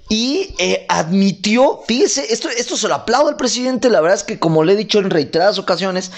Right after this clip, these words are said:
el noventa y nueve punto nueve por ciento de las cosas que hace el presidente Morena y el gobierno federal, pues, son una verdadera tragedia, ¿no? Son puras improvisaciones y son puras tonterías, pero de repente hacen algunas cosas buenas y hay que destacárselas como lo de hoy.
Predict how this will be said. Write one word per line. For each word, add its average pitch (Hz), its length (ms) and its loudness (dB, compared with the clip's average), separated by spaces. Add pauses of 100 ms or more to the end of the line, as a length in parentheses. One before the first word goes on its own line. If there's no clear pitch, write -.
(340)
el 220 200 0
noventa 220 380 0
y 233 40 4
nueve 311 240 0 (200)
punto 277 360 2
nueve 247 200 -2
por 196 120 0
ciento 233 220 -2
de 226 60 2
las 175 120 -2
cosas 220 360 -2
que 220 100 0
hace 208 140 0
el 190 80 -4
presidente 160 640 -2
Morena 156 400 2
y 147 40 4
el 123 80 0
gobierno 156 340 2
federal, 190 420 2 (280)
pues, - 200 0
son 196 200 -2
una 190 200 2
verdadera 139 580 2
tragedia, 170 640 -2
¿no? 196 340 -6 (300)
Son 180 220 -6
puras 190 260 0
improvisaciones 151 1080 0
y 123 60 -6
son 143 180 -2
puras 156 260 -2
tonterías, 180 600 0 (300)
pero 196 220 0
de 220 120 0
repente 233 460 0
hacen 233 220 -2
algunas 214 340 0
cosas 220 280 -2
buenas 196 340 2
y 151 100 -2
hay 139 100 0
que 170 120 0
destacárselas 202 720 -2
como 175 200 0
lo 180 140 4
de 220 100 6
hoy. 294 280 4